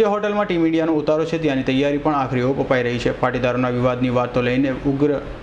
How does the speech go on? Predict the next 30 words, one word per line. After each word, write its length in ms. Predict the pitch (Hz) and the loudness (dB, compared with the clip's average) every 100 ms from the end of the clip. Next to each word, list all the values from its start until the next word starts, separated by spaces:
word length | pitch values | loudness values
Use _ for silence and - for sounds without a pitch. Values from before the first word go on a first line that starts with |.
| - - - 135 | -14 -14 -2 -2
પાટીદારોના 500 | 135 135 135 143 131 | 0 0 0 0 2
વિવાદની 300 | 135 131 135 131 | 0 0 0 0
વાતને 260 | 131 143 135 | 0 0 0
લઈને 200 | 139 143 | 0 0
ગ્રાઉન્ડ 340 | 139 135 139 139 | 0 0 0 0
જ 100 | 139 | 2
નહીં, 240 | 143 151 | 0 0
પણ 340 | 170 160 - - - - - | 0 -2 -2 -14 -14 -14 0
હોટલમાં 440 | 160 165 208 202 196 | 0 2 0 0 0
પણ 120 | 202 190 | -2 0
ખાસ 180 | 147 135 | -2 0
પ્રકારની 340 | 131 143 147 151 | 0 0 0 0
security 340 | - 127 123 127 | 0 -2 0 0
ઊભી 120 | 131 135 | 2 2
કરાઈ 240 | 120 117 | 0 0
છે 80 | 120 | 0
અને 140 | 120 117 | 0 0
સી 80 | 131 | -2
સી 120 | 123 127 | -2 0
ટી 80 | 123 | 0
વી 80 | 123 | 0
કેમેરા 280 | 131 127 127 | 0 0 0
સહિત 180 | 131 139 139 | 0 -2 0
સુરક્ષાને 420 | 147 151 165 160 | 0 0 0 0
લઈને 180 | 156 160 156 | 0 0 -2
ખાસ 180 | 127 - | -2 0
પગલાં 260 | 127 135 | 0 0
લેવાયા 280 | 127 120 120 | 0 0 -2
છે. 80 | - | -4
તો 80 | - | -4